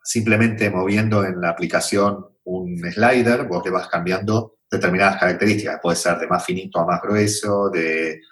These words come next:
puede ser itálico, le pueden salir serif, le pueden, digamos, depende de cómo esté construida cada tipografía,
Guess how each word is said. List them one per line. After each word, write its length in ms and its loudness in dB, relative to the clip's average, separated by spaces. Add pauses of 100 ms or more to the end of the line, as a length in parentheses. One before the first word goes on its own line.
puede 160 -4
ser 160 -4
itálico, 560 2
le 80 0
pueden 240 0
salir 340 -4
serif, 640 2
le 140 -8
pueden, 240 -6
digamos, 260 -4
depende 300 -4
de 40 -2
cómo 140 -6
esté 160 -6
construida 340 -2
cada 180 2
tipografía, 640 2